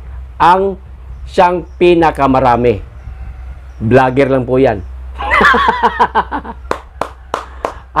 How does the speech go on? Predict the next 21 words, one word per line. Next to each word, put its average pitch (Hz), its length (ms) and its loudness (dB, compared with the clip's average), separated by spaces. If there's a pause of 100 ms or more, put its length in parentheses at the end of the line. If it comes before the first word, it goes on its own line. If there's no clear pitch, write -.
Ayos! 285 480 4 (380)
Sir 262 160 6
Mike 277 240 4
Abe, 277 320 4
pasensya 240 400 0
na 247 80 2
po, 254 160 4
nai-content 220 560 4
kita, 214 320 4
pero 196 160 0
saludo 185 400 4
po 190 160 4
ako 170 100 2
sa'yo. 170 260 6 (2000)
Hanggang 135 240 4
dito 220 240 6
lamang 254 240 4
po, 277 160 4
mga 262 240 4
ka-P 262 80 4
L. 277 260 8